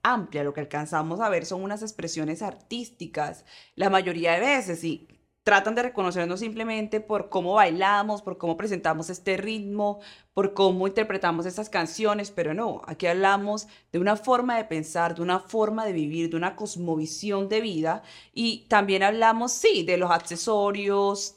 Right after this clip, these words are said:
como el turbante, como las trenzas, que es normalmente la forma en la que más común se, eh, o es, es la forma más común en la cual llegamos a aterrizar en el, en el tema de apropiación cultural. Pero Jennifer, cuéntanos,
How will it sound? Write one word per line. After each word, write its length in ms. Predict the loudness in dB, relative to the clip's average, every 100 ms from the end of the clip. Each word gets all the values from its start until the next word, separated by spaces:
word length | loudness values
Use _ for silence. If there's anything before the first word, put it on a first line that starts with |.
| -4
como 220 | -2 0
el 100 | -2
turbante, 680 | -2 -2 2 2 2 -2 -6
como 240 | -4 -4
las 200 | -4 -4
trenzas, 580 | -4 -2 -2 -2 -4 -4 -6
que 200 | -4 -2
es 260 | -6 -14 _ _ _ -2
normalmente 960 | 4 4 4 2 2 2 0 -2 -4 -2
la 100 | -2
forma 500 | -2 -2 0 -2 -2
en 160 | -2 -2
la 200 | -2 -4
que 400 | -6 -6 -10 _ _ _ _ _ _ 0
más 400 | 4 6 6 2
común 600 | 0 2 2 0 0 -4
se, 560 | -4 0 2 2 0
eh, 60 | 0
o 180 | 2 2
es, 280 | 0 -6 -4
es 120 | 0
la 120 | 2
forma 260 | 2 2 2
más 220 | 2 0
común 300 | -4 -4 -2
en 60 | -2
la 140 | 2
cual 200 | 2 2
llegamos 640 | 4 4 4 2 -6 -12 _ _ 0
a 120 | 2
aterrizar 640 | 2 0 -4 0 2 2 0
en 180 | -4 -2
el, 260 | -2 -4 -4
en 160 | -4
el 160 | -4 -4
tema 300 | -2 0 0
de 60 |
apropiación 540 | -2 -4 -6 -6 -6 -6
cultural. 560 | -6 -6 -6 -6 -8 _ _ _ _ _ _ _ 2
Pero 160 | 4
Jennifer, 380 | 4 2 0 -4
cuéntanos, 920 | 0 0 2 0 0 0 -2 -6 -14